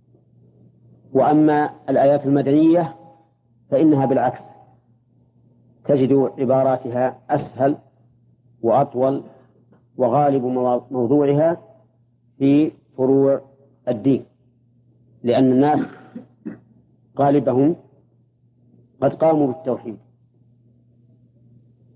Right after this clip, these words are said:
و-، و-، ولها ضوابط معروفة في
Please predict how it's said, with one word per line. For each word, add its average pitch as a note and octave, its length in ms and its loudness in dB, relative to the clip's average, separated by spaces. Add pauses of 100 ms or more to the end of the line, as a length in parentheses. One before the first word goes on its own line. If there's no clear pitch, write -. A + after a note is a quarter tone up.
(580)
و-، C3 220 2 (100)
و-، D#3+ 260 0
ولها D3+ 440 0 (760)
ضوابط B2+ 460 0 (400)
معروفة B2 480 0
في A#2 440 -4